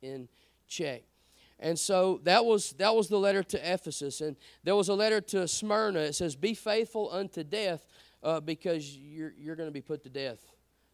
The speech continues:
because of your faith. They weren't rebuked for anything. They were just warned. "You're gonna be imprisoned." And he says, "Be faithful unto death." He says, uh, "To which afterwards you will not see the second death. Know that this will be the only, the only suffering you'll have to endure."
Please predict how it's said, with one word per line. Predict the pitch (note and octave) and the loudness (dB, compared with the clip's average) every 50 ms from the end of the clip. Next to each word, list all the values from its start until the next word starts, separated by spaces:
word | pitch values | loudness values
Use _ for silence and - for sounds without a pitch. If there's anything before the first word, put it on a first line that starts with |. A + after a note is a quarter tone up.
| _ | _
because | - B2 - D3+ C#3+ C3 | -14 -8 -6 -6 -6 -6
of | C3 B2 | -6 -10
your | B2+ B2+ | -10 -10
faith. | - - C3+ B2 A#2 G#2 - - _ _ _ _ _ _ _ _ _ _ _ - | -10 -10 -10 -10 -10 -10 -14 -18 _ _ _ _ _ _ _ _ _ _ _ 0
They | - F3 | 2 4
weren't | A#3+ C4 B3+ G3 | 6 6 4 2
rebuked | D#3+ E3 D#3 E3 A3+ C#4 C#4+ | 2 -2 -2 -2 -4 -6 -6
for | - E3+ D#3+ | -6 -6 -4
anything. | D3+ D3+ C3+ D#3 E3 E3+ D#3 | -4 -4 -4 -4 -4 -4 -4
They | D#3+ F3+ | -4 -4
were | G#3+ G#3 | -4 -6
just | D#3+ D3+ C3+ - | -6 -8 -8 -6
warned. | D3+ F3 G3 E3+ C#3+ B2+ A2+ - - _ _ _ _ _ _ _ _ - | -4 -4 -2 -2 -4 -6 -8 -12 -18 _ _ _ _ _ _ _ _ -8
"You're | - D#3 | -6 -2
gonna | F3+ F#3+ F#3+ | -2 0 0
be | G3 F#3+ | 0 -2
imprisoned." | F3+ E3+ - G3+ G3+ G#3 F#3 D3 C3+ A#2+ A2 - - _ _ _ _ _ _ _ _ _ _ | -2 -4 -4 -2 -2 -2 -2 -4 -8 -12 -14 -18 -20 _ _ _ _ _ _ _ _ _ _
And | - C3 | -8 -6
he | C3 | -6
says, | - E3 D#3 C3+ | -4 -4 -4 -4
"Be | B2 C3 D#3+ D#3 | -4 -6 -6 -6
faithful | - - F3 E3+ E3+ - E3+ E3 | -4 -4 -4 -4 -4 -4 -6 -8
unto | F3 E3+ E3 D3+ | -6 -6 -8 -8
death." | D3 E3 F3 E3+ C#3+ B2+ - | -6 -4 -4 -4 -4 -6 -8
He | C3+ B2+ | -12 -10
says, | - D3+ D3 B2+ - - _ _ _ _ - | -8 -8 -8 -8 -10 -16 _ _ _ _ -6
uh, | C#3+ D3+ D#3 - - - | -2 -2 -2 -4 -6 -8
"To | - F3 | -6 -4
which | E3 E3+ E3+ D#3+ - | -2 -2 -2 -4 -4
afterwards | - D#3+ F3+ F#3 - - D3+ C#3+ C#3+ C#3+ C#3 A#2 B2+ | -2 0 0 -2 -2 -4 -8 -8 -8 -8 -10 -10 -10
you | C3 D3+ | -8 -6
will | D#3+ D3+ D3 | -6 -4 -4
not | D3 D3 D3 C#3 - _ _ _ - | -4 -4 -4 -6 -8 _ _ _ -16
see | - - E3+ D#3+ C#3+ | -12 -8 -6 -6 -6
the | B2 A#2+ | -8 -10
second | - - D3 C3 - A#2+ - | -10 -10 -10 -10 -10 -12 -14
death. | A2+ A2+ G#2+ G2+ G2+ _ _ _ _ _ _ _ _ _ _ _ _ _ _ _ _ _ | -12 -12 -12 -12 -14 _ _ _ _ _ _ _ _ _ _ _ _ _ _ _ _ _
Know | - B2 D3 D#3+ D#3+ | -8 -4 -4 -4 -4
that | D#3 C3+ | -4 -6
this | D3+ D3+ - | -8 -8 -8
will | C#3+ C#3+ | -10 -8
be | D3 D3 | -8 -6
the | C#3 C#3+ | -4 -2
only, | D3 D3+ D#3 D3+ C#3 B2+ - - | -2 0 0 -2 -2 -4 -6 -6
the | C3+ D3 | -4 -2
only | D#3 D#3 C#3+ C3 | -2 -2 -2 -4
suffering | - - D#3 C#3+ - - B2+ C3 | -4 -2 -4 -4 -4 -6 -8 -8
you'll | C#3 C#3 C#3 | -4 -4 -2
have | C#3 C3 B2 | -4 -4 -4
to | - B2 | -8 -10
endure." | B2 B2 C#3+ D#3 D#3 C#3 A#2+ A2 | -8 -6 -4 -2 -2 -2 -4 -4